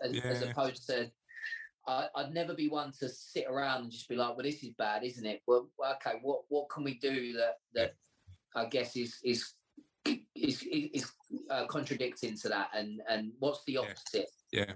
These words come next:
Speaker 2: What can we do to just engender some sort of positive change, you know? And
Speaker 1: Yeah.
Speaker 2: if, you know, if we can do that, that's great. And, and I suppose, I suppose the big factor, I, I mean, I, I know you mentioned you trained as a,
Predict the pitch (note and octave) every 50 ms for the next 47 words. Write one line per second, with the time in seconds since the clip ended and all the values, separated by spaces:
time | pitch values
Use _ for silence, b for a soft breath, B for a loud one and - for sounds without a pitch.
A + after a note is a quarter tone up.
0 | G#2 B2+ D#3 F#3 G3+ F#3+ - D#3 D#3 D3+ C#3+ D3+ C#3+ C3+ B2+ A#2 - - - D3
1 | C3 - - C3+ B2+ B2+ C#3 C3+ C3+ B2+ B2+ B2+ A#2 - - D#3+ C#3+ C#3 C3 C3
2 | B2 - - A#2+ B2 - _ - B2 A#2 A2+ A#2 G#2 - - - - A2+ G2+ F#2+
3 | F2+ - - - - - G#2+ A2 A2+ A2 G#2+ G#2+ G#2+ A2 G#2+ A2 A#2+ B2 A2+ -
4 | - - A2 A2 A2+ A#2+ A2+ - - A#2+ A#2 A2 A2+ A#2 A#2+ - C#3 B2 - C#3
5 | B2+ B2 B2 A2+ A2+ G#2 G2 G2 - B1+ - - - A#2+ G#2+ - - B B B
6 | B B C#3+ D3+ F#3 F#3 F#3 F3+ F3 - - F3 F3 - - A3+ A#3 B3+ B3+ A3
7 | G#3+ - _ _ - D#3+ - - G3 F3 D3+ D#3 - F#3+ F#3 - - - - C3
8 | - - - - - - A2 G2+ - - B2 B2 A#2+ A#2+ A#2+ B2 C3 C3 C3 C3
9 | B2 B2+ C3 C#3 C3 C3+ C#3+ C#3 C3 B2+ B2 A#2+ A2+ A2+ - - A2+ A2+ A#2+ A2+
10 | - C3 B2 A#2 A2+ A2 A2 G#2+ A2+ A2 G#2+ G#2+